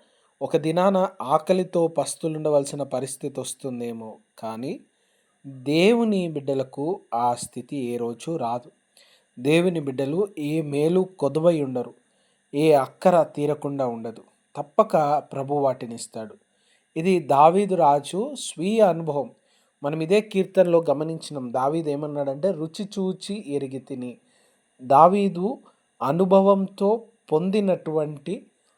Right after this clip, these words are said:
పాఠం, అనుభవంతో చెప్తున్న సాక్ష్యం, తన జీవితంలో నెరవేరింది, తన జీవితంలో జరిగింది కనుక చెప్పగలుగుతా ఉన్నాడు. నేడు అనేక పర్యాయాలు మన జీవితాల్లో కూడా ప్రభు మనకు రావాల్సిన మేలు, దీవెన,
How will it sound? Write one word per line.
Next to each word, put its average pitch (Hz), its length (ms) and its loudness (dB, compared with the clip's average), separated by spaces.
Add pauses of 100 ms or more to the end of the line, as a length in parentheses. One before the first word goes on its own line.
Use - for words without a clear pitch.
(160)
పాఠం, 147 380 -2 (360)
అనుభవంతో 190 760 0
చెప్తున్న 165 580 -6
సాక్ష్యం, 135 640 -8 (160)
తన 139 160 -4
జీవితంలో 190 760 0
నెరవేరింది, 147 640 0 (400)
తన 147 160 2
జీవితంలో 202 680 2
జరిగింది 151 640 -2
కనుక 143 560 -2 (120)
చెప్పగలుగుతా 127 540 -8
ఉన్నాడు. 110 260 -14 (520)
నేడు 170 400 0 (100)
అనేక 196 540 -2
పర్యాయాలు 147 760 0
మన 143 240 -8
జీవితాల్లో 151 720 -4
కూడా 131 320 -4 (580)
ప్రభు 156 380 2
మనకు 160 480 -4
రావాల్సిన 165 640 4
మేలు, 160 720 -2
దీవెన, 156 640 -6